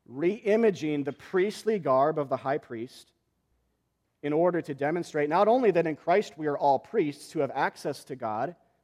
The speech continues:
through Jesus, and who mediate in a way the non-believing world to God through our gospel message, but also to demonstrate Christ himself,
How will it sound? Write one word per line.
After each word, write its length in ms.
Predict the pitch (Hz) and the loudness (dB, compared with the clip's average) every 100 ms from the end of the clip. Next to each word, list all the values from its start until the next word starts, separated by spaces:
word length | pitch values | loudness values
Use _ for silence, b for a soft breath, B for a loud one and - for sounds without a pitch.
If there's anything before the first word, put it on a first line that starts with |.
| _ _ | _ _
through 200 | 131 156 | -8 -6
Jesus, 560 | 127 117 110 147 - - _ _ _ _ _ - | -6 -8 -10 -14 -18 -20 _ _ _ _ _ -8
and 100 | 147 | -4
who 100 | 139 | -2
mediate 520 | 160 196 196 202 196 | -2 0 4 6 6
in 120 | 185 | 4
a 60 | 170 | 2
way 280 | 160 165 160 | 4 4 2
the 100 | 147 | 0
non-believing 800 | 143 151 165 147 147 143 139 131 | 2 0 0 -2 -4 -6 -6 -4
world 300 | 131 131 127 | -4 -4 -6
to 100 | 123 | -6
God 360 | 123 117 120 - | -2 -2 -2 -8
through 140 | 113 | -14
our 100 | 110 | -14
gospel 480 | 98 101 101 - 101 | -10 -12 -12 -18 -16
message, 640 | 104 104 - 80 - - _ _ _ _ _ | -14 -16 -18 -20 -20 -20 _ _ _ _ _
but 160 | 147 - | -6 -2
also 680 | 190 302 - 131 101 127 - _ _ _ | 0 0 -2 -6 -4 -6 -12 _ _ _
to 100 | - | -10
demonstrate 680 | 139 135 160 170 - 143 - | 0 2 2 -2 -4 -6 -6
Christ 480 | - 135 131 - - | -6 -2 -2 -4 -16
himself, 580 | 147 - 160 139 101 | -18 -12 -6 -4 -4